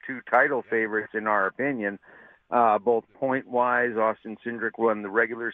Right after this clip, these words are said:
season title. Chase Briscoe has the most wins this year. Uh, just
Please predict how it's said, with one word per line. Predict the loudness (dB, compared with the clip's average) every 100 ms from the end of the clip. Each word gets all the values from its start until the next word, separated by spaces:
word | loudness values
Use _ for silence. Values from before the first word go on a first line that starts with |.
| -10
season | -12 -10 -2
title. | 2 4 2 -2
Chase | -4 -6 -4
Briscoe | -4 -2 -2 0
has | 0 -4
the |
most | -6 -6 -6 -4
wins | -2 -2 -4 -10
this | -10 -4
year. | 2 2 2 _ _ _ _ _ _
Uh, | 0 2 4 2 0 -4 -8 -10
just | -12